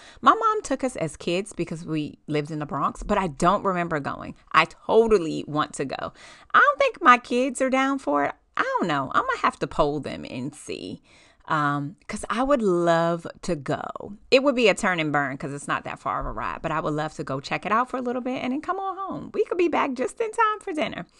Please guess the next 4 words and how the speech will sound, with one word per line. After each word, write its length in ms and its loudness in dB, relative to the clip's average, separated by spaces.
Anyway, 460 2
so 240 6
this 380 6
year, 320 -2